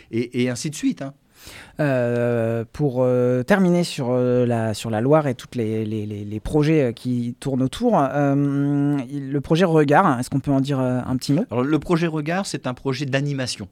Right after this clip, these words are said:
Speaker 1: C'est-à-dire que, euh, le paradoxe, c'est que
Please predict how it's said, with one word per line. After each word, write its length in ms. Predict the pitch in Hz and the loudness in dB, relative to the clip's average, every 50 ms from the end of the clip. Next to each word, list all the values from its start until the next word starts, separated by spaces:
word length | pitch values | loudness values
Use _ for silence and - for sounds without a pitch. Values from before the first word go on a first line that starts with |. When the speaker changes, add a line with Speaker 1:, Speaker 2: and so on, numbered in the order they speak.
| _ _ _ | _ _ _
Speaker 1:
C'est-à-dire 380 | - - 104 104 117 117 - | -10 -8 -6 -4 -6 -6 -4
que, 180 | - 123 107 90 - - - - - - - - - _ - | -2 -2 -2 -2 -4 -10 -20 -20 -20 -20 -20 -20 -20 _ -8
euh, 200 | 87 90 90 82 73 73 _ _ _ _ _ _ - - _ _ _ _ _ _ _ _ | -8 -6 -6 -8 -10 -14 _ _ _ _ _ _ -20 -20 _ _ _ _ _ _ _ _
le 140 | - 113 123 | -4 -4 0
paradoxe, 640 | - 185 175 175 151 127 131 180 190 - - - 92 - _ _ _ - - _ | 0 2 2 2 2 2 0 -2 -2 -4 -6 -6 -8 -10 _ _ _ -20 -20 _
c'est 200 | - - 131 117 | -8 -8 -6 -4
que 400 | - 131 127 120 113 - - | -2 0 0 0 0 -4 -8